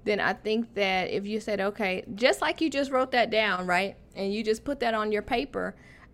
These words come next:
I think if, if we presented that to photographers, I think people won't be so scared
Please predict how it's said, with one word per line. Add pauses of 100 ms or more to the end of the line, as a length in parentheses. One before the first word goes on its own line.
I
think (100)
if,
if
we
presented
that
to
photographers, (140)
I
think (520)
people
won't
be
so (1300)
scared